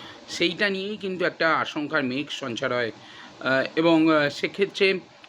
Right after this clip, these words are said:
আহ, বলা ভালো যে, আহ, ইস্টবেঙ্গলের, আহ, ক্ষেত্রে সেখানে অনেকেই বলেন যে ইস্টবেঙ্গলের কার সাথে প্রি কন্ট্রাক্ট সাইন হয়ে গেছে এবং ইস্টবেঙ্গল সমর্থকরা স্বভাবতই কিন্তু কিছুটা বি-, সন্ত্রস্ত এবং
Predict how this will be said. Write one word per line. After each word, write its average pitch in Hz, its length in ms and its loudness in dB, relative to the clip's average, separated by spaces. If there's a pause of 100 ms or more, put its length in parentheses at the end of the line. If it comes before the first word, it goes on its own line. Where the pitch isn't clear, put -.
(100)
আহ, 151 120 0
বলা 160 240 4
ভালো 170 280 -2
যে, 143 140 -2
আহ, 127 600 -2 (220)
ইস্টবেঙ্গলের, 175 840 0
আহ, 139 240 4 (680)
ক্ষেত্রে 170 400 2
সেখানে 156 380 0
অনেকেই 156 400 0
বলেন 147 300 0
যে 147 260 0
ইস্টবেঙ্গলের 143 540 0 (240)
কার 131 140 0
সাথে 135 260 -4
প্রি 143 180 -6
কন্ট্রাক্ট 139 420 -2
সাইন 143 200 -2
হয়ে 135 100 0
গেছে 135 200 -2
এবং 160 220 2 (480)
ইস্টবেঙ্গল 196 380 0
সমর্থকরা 202 540 0
স্বভাবতই 185 480 0
কিন্তু 160 280 -2
কিছুটা 156 460 2
বি-, 131 300 -2
সন্ত্রস্ত 139 540 -6
এবং 143 240 -2